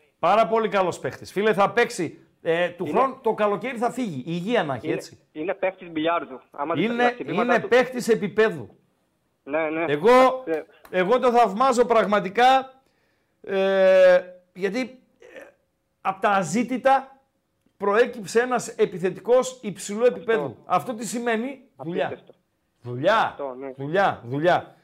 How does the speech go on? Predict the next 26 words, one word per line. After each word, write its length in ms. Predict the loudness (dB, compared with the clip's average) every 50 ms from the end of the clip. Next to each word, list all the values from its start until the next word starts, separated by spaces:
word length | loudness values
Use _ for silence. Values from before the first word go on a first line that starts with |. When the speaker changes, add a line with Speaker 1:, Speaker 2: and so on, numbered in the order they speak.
| _ _ _ _ _
Speaker 1:
Και 100 | 0 2
έχω 160 | 4 4 2
την 140 | 2 0 -2
εντύπωση 520 | -2 -2 -4 -4 -2 -2 -2 0 2 0
ότι 220 | 0 0 -2 -4 0 4 6 6 6
όταν 500 | 6 4 2 2 2 2 -2 -6 -10 -12 _ _ _ _ _ _
πάρει 280 | 2 4 4 4 2
τη 80 | 0 -4
μεταγραφή 480 | -4 -4 -2 -2 0 0 0 0 -2 -4
του 80 | -6
και 120 | -4 -4 -2
πάει 180 | 0 0 0
στο 120 | 0 -2 -6
εξωτερικό, 800 | -8 -8 -6 -4 -4 -4 -2 2 4 4 4 2 0 -6 -16 _ _ _ _ _
θα 100 | -4 -4
είναι 140 | -4 -2 -4 -4
Bundesliga 500 | -4 -4 -4 -4 -4 -6 -6 -4 -4 -4 -4
που 80 | -4 -4
θα 100 | -4 -4
είναι, 100 | -4 -4
ξέρω 200 | -6 -6 -4 -4 -4
εγώ, 40 | -6
κτλ, 320 | -4 -4 -4 -4 -2 -4 -4 -4
κτλ. 140 | -4 -6 -6 -2 2 2 2 2 2 -2 -10 _ _ _ _ _ _ _ _ _ _ _ _
Speaker 2:
Όπου 200 | -14 -14 -14 -10
Speaker 1:
Θα 120 | -6 -4